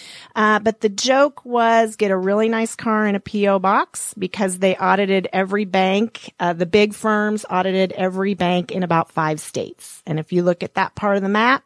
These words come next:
that's a really big area. So I wasn't that excited about staying there. Had some close family friends move to Atlanta with I B M, and I said, "Hey,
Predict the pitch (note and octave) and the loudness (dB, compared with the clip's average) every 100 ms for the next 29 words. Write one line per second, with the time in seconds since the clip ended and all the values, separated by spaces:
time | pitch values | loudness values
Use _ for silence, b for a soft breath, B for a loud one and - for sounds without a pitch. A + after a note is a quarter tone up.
0 | - F#3 F#3 - G3 G3 A3+ A#3 A3+ A#3 | -4 -4 -2 -2 -2 0 0 0 2 0
1 | G#3 G#3+ G#3 G#3 G#3+ A3 B3 C4+ - B | 2 0 0 -2 -2 -2 -4 -6 -12 B
2 | B B B - A3+ G#3 G#3 G#3+ B3+ C#4+ | B B B -2 4 6 6 6 6 4
3 | D4+ C#4+ C#4 C4 B3+ - B3+ B3 A#3 A3+ | 2 0 2 2 2 0 2 2 2 2
4 | - - A#3+ B3 B3 A#3+ B3 B3 B3+ B3+ | 0 0 2 4 2 2 2 2 0 -2
5 | B B - G#3+ G#3+ - A3+ - A#3 A3+ | B B 0 0 0 -2 -4 0 0 0
6 | - A#3 A#3 A3+ - A3+ A3+ A3+ A3+ A3 | -2 -2 0 -2 -2 0 2 0 2 2
7 | G#3+ - G#3 - A#3 C4 C#4 E4 D#4 G#3+ | 0 -2 -2 0 2 4 2 0 0 -2
8 | - G3 G3 G3 F#3+ F#3 G#3 D#4+ A#4+ - | -2 -2 -2 0 0 2 2 0 -4 -2
9 | G3 F#3+ F#3+ F#3+ G3 F#3+ G3 G3 G3 - | 0 2 2 2 2 2 2 0 -2 0
10 | A3 A3+ | 0 0